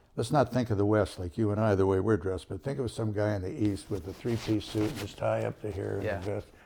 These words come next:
Speaker 1: going to work on a, on, on a subway and going, "All I wanna do is be a cowboy out in the West, you know.
Speaker 2: Yep.
Speaker 1: Get me out of this suit."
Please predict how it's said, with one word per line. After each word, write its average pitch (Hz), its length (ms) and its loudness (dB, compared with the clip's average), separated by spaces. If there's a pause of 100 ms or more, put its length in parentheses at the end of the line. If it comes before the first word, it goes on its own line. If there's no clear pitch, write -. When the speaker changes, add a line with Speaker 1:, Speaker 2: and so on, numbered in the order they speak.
(360)
Speaker 1:
going 113 220 2
to 104 60 4
work 110 300 4
on 98 140 -2
a, 95 220 -4
on, 95 300 -6
on 92 200 -6
a 90 80 -8
subway 98 640 0
and 90 240 -8
going, 92 280 -4 (460)
"All 117 220 -4
I 98 100 -2
wanna 90 260 -6
do 92 160 -4
is 87 100 -4
be 85 180 -6
a 85 60 -8
cowboy 82 480 -8
out 85 220 -12
in 87 100 -10
the 85 60 -10
West, 80 240 -12 (100)
you 98 80 -10
know. 87 180 -8 (480)
Speaker 2:
Yep. 117 100 -2
Speaker 1:
Get 185 180 0
me 117 100 6
out 107 140 6
of 92 80 2
this 92 160 -2
suit." - 340 0